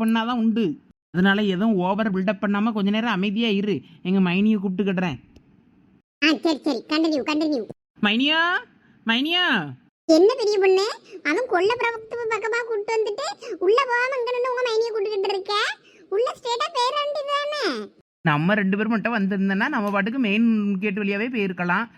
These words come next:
Speaker 1: திருட்டு பயலோட கூட்டிட்டு வாரோம், வேலை கேட்டு வேற வந்திருக்கோம். அதான் கொல்லப்புறத்து வழியா கூட்டு வந்திருக்கேன்.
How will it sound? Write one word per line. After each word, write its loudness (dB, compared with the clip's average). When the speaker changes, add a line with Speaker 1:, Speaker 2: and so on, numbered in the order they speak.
Speaker 1:
திருட்டு -2
பயலோட -2
கூட்டிட்டு -4
வாரோம், -2
வேலை 0
கேட்டு -6
வேற -2
வந்திருக்கோம். -6
அதான் -6
கொல்லப்புறத்து -4
வழியா -4
கூட்டு -6
வந்திருக்கேன். -4